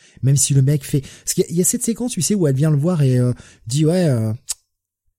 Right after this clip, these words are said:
quand tu seras mort, je pourrai avoir ton corps quand même. » Tu vois, mais c'est en mode, euh, «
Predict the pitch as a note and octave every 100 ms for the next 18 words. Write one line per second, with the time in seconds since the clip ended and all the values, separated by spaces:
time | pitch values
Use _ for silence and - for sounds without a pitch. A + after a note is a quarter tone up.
0 | _ C3+ A3 - C#3+ E3 - - C#3 A#3+
1 | - D3 G#3+ C4+ - D#3+ A#3+ - - _
2 | - E3+ D3+ D3 - E3 D3+ D#3 F3 C#3+
3 | C3 B2